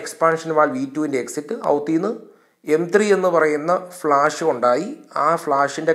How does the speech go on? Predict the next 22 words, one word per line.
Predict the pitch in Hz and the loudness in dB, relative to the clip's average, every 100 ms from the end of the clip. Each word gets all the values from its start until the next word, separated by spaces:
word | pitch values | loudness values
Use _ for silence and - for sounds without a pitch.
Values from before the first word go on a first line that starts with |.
| 139 | 0
കണ്ടീഷൻ | 127 131 147 170 180 180 | -2 -4 -4 -4 -8 -2
പോയിന്റ് | 131 143 147 143 | -2 0 -2 -4
ത്രീ | 127 120 113 | -4 -2 -2
ആണ്. | - - 131 | -4 -2 -2
അതിനെ | 147 180 226 - - _ _ _ _ _ | -2 -4 -4 -10 -20 _ _ _ _ _
ഫ്ലാഷ് | 156 139 151 - | 2 2 2 -2
ചേമ്പർ | 160 160 160 147 131 | -2 -2 0 0 -2
എഫ് | - | -6
ടു | 180 160 | -2 0
റിമൂവ്, | 147 147 160 - 139 | 2 2 0 0 0
ഏഹ്, | 131 131 | 0 -2
എഫ്, | 127 - - | -4 -6 0
ഫ്ലാഷ് | 139 143 160 | 2 2 0
ചേമ്പർ | 156 156 131 | 0 2 0
എഫ് | 120 - | -2 -2
വൺ | 180 - - 139 139 | -2 -4 -4 -2 0
റിമൂവ് | 139 165 175 147 | 0 0 0 -2
ചെയ്തിട്ട് | 123 123 - 117 - - _ _ 160 | -4 -6 -2 -4 -4 -16 _ _ -6
ഇന്റർമീഡിയറ്റ് | 160 165 160 156 151 151 139 | 2 2 4 0 0 -2 -6
പ്രഷർ | - 147 131 | -6 -4 -4
കംപ്രസറിലേക്ക് | 123 123 120 123 123 151 180 | -4 -4 -4 -6 -6 -2 0
കൊടുക്കുന്നു. | 120 113 | 0 -4